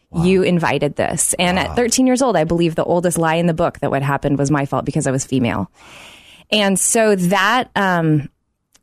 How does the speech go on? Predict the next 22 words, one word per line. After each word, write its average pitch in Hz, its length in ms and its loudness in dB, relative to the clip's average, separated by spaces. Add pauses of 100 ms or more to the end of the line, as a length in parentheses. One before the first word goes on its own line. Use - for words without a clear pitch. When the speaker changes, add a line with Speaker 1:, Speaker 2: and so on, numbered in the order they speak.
Speaker 2:
kinda 202 240 0
led 180 240 2
me 196 120 2
down 180 240 0
this 160 160 0
path 175 300 0
of 160 140 -2
wanting 175 420 2
male 202 240 4
attention 196 560 0
and 160 160 4
making 190 320 2
bad 160 220 0
decisions 196 500 0
and 208 140 2
just 277 180 0
really 170 220 2
textbook - 760 -6
stuff. - 500 -2
But 196 100 -2
Speaker 1:
Mm. 196 120 0
Speaker 2:
anyway, 160 520 0